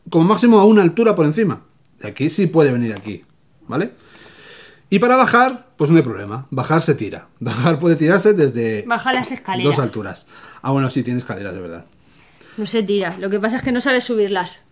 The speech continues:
Speaker 1: Para eso no hay problema. Una vez te has movido, ¿qué tienes que hacer? Construir.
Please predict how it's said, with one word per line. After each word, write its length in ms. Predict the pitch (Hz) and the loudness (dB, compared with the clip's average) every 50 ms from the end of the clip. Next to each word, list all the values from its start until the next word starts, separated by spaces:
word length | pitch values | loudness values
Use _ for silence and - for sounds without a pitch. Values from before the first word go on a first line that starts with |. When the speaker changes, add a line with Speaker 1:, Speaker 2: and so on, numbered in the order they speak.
| - - - - | -18 -16 -6 -2
Speaker 1:
Para 140 | 156 160 170 | 2 2 2
eso 140 | 165 185 180 | 2 2 2
no 100 | 151 147 | 2 2
hay 60 | 143 | 0
problema. 420 | 123 120 110 98 98 98 98 - - _ _ _ _ _ _ _ - - - _ _ - | 0 -2 -8 -10 -10 -12 -14 -16 -18 _ _ _ _ _ _ _ -20 -20 -20 _ _ 2
Una 180 | 185 170 185 | 4 4 4
vez 120 | 240 247 247 | 4 2 0
te 60 | 254 226 | 0 2
has 80 | 175 | 4
movido, 520 | 180 170 156 165 165 156 185 247 311 - _ _ _ _ _ _ _ _ _ _ _ _ _ _ _ _ _ _ _ _ _ _ _ _ _ _ _ _ _ _ _ | 6 6 8 8 6 6 4 0 -4 -6 _ _ _ _ _ _ _ _ _ _ _ _ _ _ _ _ _ _ _ _ _ _ _ _ _ _ _ _ _ _ _
¿qué 120 | - 160 147 | 0 0 4
tienes 180 | 131 165 175 | 4 4 2
que 80 | 170 208 | 2 0
hacer? 200 | 185 254 254 254 | -2 -2 -2 2
Construir. 600 | - 180 175 156 - - - 156 165 147 113 - | 2 4 4 4 2 0 2 4 4 4 2 -2